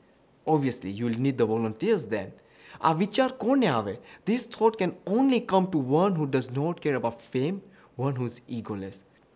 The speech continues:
પૂજ્ય વિવેક સાગર સ્વામી recalls that after the event was done, when Pramukh Swami Maharaj returned back in the car, not a single word about the event. He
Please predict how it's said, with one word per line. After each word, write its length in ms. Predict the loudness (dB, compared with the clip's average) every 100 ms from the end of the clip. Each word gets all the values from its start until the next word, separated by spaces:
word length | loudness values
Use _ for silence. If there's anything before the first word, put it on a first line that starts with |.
| _
પૂજ્ય 220 | 0 2 2
વિવેક 220 | 2 2 0
સાગર 260 | 0 0 0
સ્વામી 300 | 2 2 2 -4 -10 _ _ 2
recalls 460 | 2 4 2 2 0 -10 -8 -6
that 100 | -4 -4 -4
after 180 | -2 0
the 80 | 0 0 -2
event 360 | 0 0 0 2
was 140 | 0 0 0
done, 200 | 0 -4 -12 -20 _ _ _ _ _
when 140 | -2 0 4
Pramukh 240 | 4 2 2
Swami 220 | 4 4 2
Maharaj 260 | 0 0 -2 -4
returned 400 | 0 2 2 0 0
back 320 | 0 -2 -6 -16 _ -4 2
in 60 | 4 4
the 60 | 2 0
car, 240 | 2 2 0 -6 -6 2
not 120 | 4 4 0
a 20 |
single 640 | 0 0 0 0 4 6 6 2 4
word 320 | 6 6 6 2 -2
about 220 | 0 0
the 100 | 0 -6
event. 400 | -2 -2 -2 -6 -12 -20 _ _ _ _ _ _ _
He 40 | _